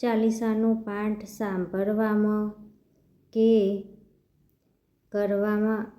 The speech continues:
આવે તો માં ભગવતી માં પ્રસન્ન થાય છે. આ પાઠ કરવાથી તમારી મનોકામના પૂર્ણ કરે છે.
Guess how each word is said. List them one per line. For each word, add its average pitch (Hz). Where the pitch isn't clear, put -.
આવે 190
તો 214
માં 214
ભગવતી 196
માં 214
પ્રસન્ન 202
થાય 180
છે. 165
આ 269
પાઠ 247
કરવાથી 233
તમારી 226
મનોકામના 214
પૂર્ણ 202
કરે 180
છે. 160